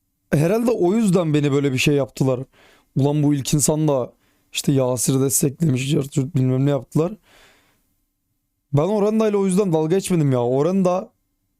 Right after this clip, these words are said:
bizim <laughs> Fato'ya yakışıklı değil, tipsiz demiş.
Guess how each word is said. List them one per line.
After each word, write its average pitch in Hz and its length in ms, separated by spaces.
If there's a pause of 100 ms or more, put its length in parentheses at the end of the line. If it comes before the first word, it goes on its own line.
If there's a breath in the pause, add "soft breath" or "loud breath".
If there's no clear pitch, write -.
(340)
bizim 135 300
<laughs> - 0
Fato'ya 175 640 (1300 soft breath)
yakışıklı 151 580
değil, 165 220
tipsiz 156 480
demiş. 143 520